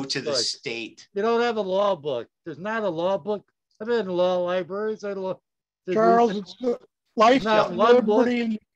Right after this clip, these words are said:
Speaker 3: pursuit of happiness. Those are our, are an inalienable rights. Life, liberty, and the pursuit of happiness.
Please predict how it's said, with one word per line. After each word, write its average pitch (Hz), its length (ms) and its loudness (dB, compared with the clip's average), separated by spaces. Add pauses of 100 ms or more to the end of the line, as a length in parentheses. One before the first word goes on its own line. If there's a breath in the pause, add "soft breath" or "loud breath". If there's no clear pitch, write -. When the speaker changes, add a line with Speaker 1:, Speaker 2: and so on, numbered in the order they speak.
(160)
Speaker 3:
pursuit 247 340 -4
of 170 60 -4
happiness. 214 560 0
Those 202 180 0
are 202 100 0
our, 208 360 -2
are 190 180 0
an 214 420 -8 (100)
inalienable 202 800 -8 (340)
rights. - 480 -4 (200)
Life, 196 320 2 (120)
liberty, 208 600 0 (240)
and 170 100 -10
the 165 60 -8
pursuit 208 460 0
of 180 120 0
happiness. 185 680 0